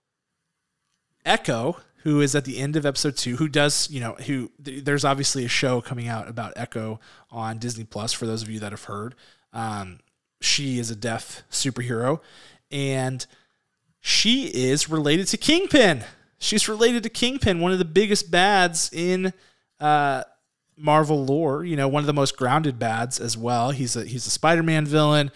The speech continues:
He's a villain of the Defenders. He's a villain of all kinds of people. He's one of these fan favorites. And, you know, the reason that that matters is that the fact that it comes out, the last episode comes out after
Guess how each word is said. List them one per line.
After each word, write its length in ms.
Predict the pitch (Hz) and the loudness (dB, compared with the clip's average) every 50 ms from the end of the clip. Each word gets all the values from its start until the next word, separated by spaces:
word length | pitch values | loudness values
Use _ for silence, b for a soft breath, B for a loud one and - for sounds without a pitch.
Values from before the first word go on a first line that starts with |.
| B B B B B B | B B B B B B
He's 240 | - 127 120 113 120 | -6 -6 -4 -4 -6
a 40 | |
villain 280 | 117 113 127 123 123 123 | -6 -4 -4 -4 -4 -4
of 100 | 120 117 | -6 -6
the 80 | 131 123 | -6 -4
Defenders. 640 | 127 147 - 214 233 226 185 143 123 117 113 - | -2 0 2 4 4 4 2 2 0 0 -2 -2
He's 100 | 135 131 | -4 -4
a 60 | 131 | -4
villain 320 | 123 135 143 147 147 143 147 | -2 -2 0 0 0 0 0
of 80 | 139 | 2
all 160 | 147 151 160 | 4 2 2
kinds 280 | - - 165 190 208 185 | 2 0 0 0 -2 -4
of 120 | 147 - | -8 -8
people. 440 | - - 135 123 - 135 139 139 - b b b b b b | -6 -6 -6 -4 -2 -2 -4 -4 -4 b b b b b b
He's 200 | b 147 147 135 | b -8 -6 -4
one 160 | 139 143 139 | -4 -4 -4
of 60 | 139 | -2
these 220 | 127 127 127 - - | -4 -4 -4 -4 -2
fan 240 | - 151 139 131 | -2 -2 -2 -2
favorites. 580 | 131 - 160 165 165 143 131 131 131 - - - b b b b b b b b b b _ _ - | -2 0 2 2 2 2 0 0 0 -2 -2 -4 b b b b b b b b b b _ _ -2
And, 560 | 165 165 165 165 160 156 156 156 147 - - _ _ _ _ _ _ _ _ _ _ _ _ _ _ _ - | 0 2 2 4 2 0 0 -2 -4 -6 -6 _ _ _ _ _ _ _ _ _ _ _ _ _ _ _ -6
you 100 | 170 160 | -2 0
know, 160 | 151 147 143 | 2 2 2
the 240 | - 156 151 165 156 | 0 0 -2 0 2
reason 320 | 160 175 185 175 185 185 | 4 4 4 4 2 0
that 140 | 170 156 139 | 0 0 4
that 180 | 156 151 143 | 4 4 4
matters 420 | 143 156 170 185 175 147 139 139 139 | 4 4 4 4 4 4 2 0 0
is 140 | 139 127 - | -2 -2 -2
that 160 | 147 135 - | -4 -4 -6
the 60 | 143 | -4
fact 260 | - - 175 175 - | 0 2 2 2 4
that 80 | 196 170 | 2 0
it 60 | 156 | 0
comes 280 | - - 180 170 165 156 | 0 -2 -2 0 2 4
out, 360 | 165 151 143 131 - 160 147 | 4 4 2 0 -2 -6 -4
the 80 | 143 | 0
last 280 | 135 147 151 156 151 - | 2 4 4 4 4 0
episode 300 | 160 147 - - 143 - | -2 0 0 -2 -2 -2
comes 380 | - - - 170 165 165 - - | -4 -2 -2 -2 0 -2 -6 -6
out 280 | - 139 135 120 - _ _ - | -4 -4 -4 -4 -6 _ _ -4
after 640 | 147 160 202 220 220 - - - 107 101 113 131 | 0 2 2 2 0 -4 -10 -8 -8 -8 -8 -10